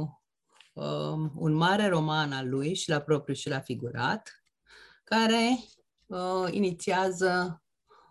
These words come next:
um, un ciclu, uh, străbătând secolele.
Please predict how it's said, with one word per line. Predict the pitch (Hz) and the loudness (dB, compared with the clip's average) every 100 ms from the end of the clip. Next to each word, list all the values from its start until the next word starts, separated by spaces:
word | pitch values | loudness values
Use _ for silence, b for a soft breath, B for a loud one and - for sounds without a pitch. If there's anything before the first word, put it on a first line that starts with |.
| _ | _
um, | - 135 139 139 135 135 135 135 | -10 -6 -4 -2 -2 -2 -2 -4
un | 170 214 | 2 4
ciclu, | 214 156 - 139 147 214 _ _ _ _ _ b b b b _ _ _ | 4 0 0 0 0 -4 _ _ _ _ _ b b b b _ _ _
uh, | 143 139 131 127 123 123 _ _ _ | -10 -6 -6 -6 -8 -10 _ _ _
străbătând | - - 165 156 156 151 151 | -8 2 4 4 2 0 0
secolele. | - 123 - - - - | -2 -4 -4 -8 -10 -10